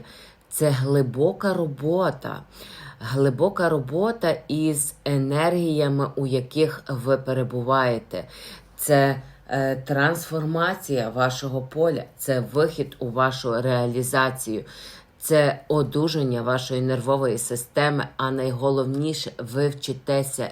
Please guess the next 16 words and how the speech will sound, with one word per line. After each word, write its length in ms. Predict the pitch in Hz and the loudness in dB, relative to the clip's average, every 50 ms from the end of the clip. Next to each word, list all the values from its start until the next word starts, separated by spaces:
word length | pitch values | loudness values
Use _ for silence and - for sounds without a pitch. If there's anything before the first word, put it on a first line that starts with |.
| - - | -8 -10
відчувати. 1080 | 120 120 135 131 131 - - - 135 120 110 107 127 135 135 131 127 123 127 - - - - - - - - - _ | -6 -6 -6 -6 -6 -10 -8 -6 -6 -6 -4 -2 0 0 2 2 0 0 -4 -8 -12 -14 -16 -20 -20 -20 -20 -20 _
Стаючи 880 | - - - - - 139 135 135 135 131 131 127 131 - 151 156 147 | -10 -10 -10 -4 -2 0 2 2 2 0 0 -2 -4 -2 -2 0 0
на 160 | 143 135 123 | 0 0 0
цвяхи, 720 | 127 - - 131 131 135 143 160 170 165 - - 120 - - | -2 -4 -4 0 2 4 4 4 2 0 -4 -8 -8 -8 -6
ви 200 | 131 123 143 139 | -4 0 0 0
відчуваєте 840 | 120 135 131 - - 143 131 135 139 139 135 135 139 135 - 135 127 131 - - | 0 -2 -6 -6 -6 -6 -2 0 0 2 2 2 0 0 -4 -6 -8 -8 -6 -2
поле, 360 | 151 147 135 131 120 - - - | 2 2 2 2 2 -2 -4 -6
ви 80 | 120 113 | -6 -6
відчуваєте 760 | 110 110 - - 127 117 123 123 123 127 127 131 - - - | -4 -6 -8 -8 -6 -2 0 0 0 0 -2 -4 -8 -8 -6
енергію, 580 | 135 131 135 139 139 143 135 123 113 113 113 - - - - - - - - | -4 -4 -2 0 0 0 0 0 -2 -6 -10 -10 -14 -18 -20 -20 -20 -10 -2
ви 120 | 139 151 | -2 0
відчуваєте 760 | 147 156 151 - - 151 139 147 151 156 165 165 160 160 156 139 | 0 0 -2 -2 -4 -2 0 2 4 4 4 4 2 0 -2 -4
свій 420 | - - - 151 147 156 156 151 | -2 -4 -4 -2 0 2 2 2
ресурс, 680 | 143 151 143 147 - - 180 180 170 139 120 - - - - - - - - | 2 0 -2 -2 -2 0 2 2 2 2 0 -4 -10 -14 -18 -18 -18 -16 -14
ви 260 | - 107 123 156 165 | -8 0 6 6 8
розумієте 920 | 170 175 170 143 139 151 143 143 147 165 196 208 190 143 - - - 123 - | 8 6 2 0 0 0 0 2 2 2 2 4 4 2 2 2 -2 -2 -2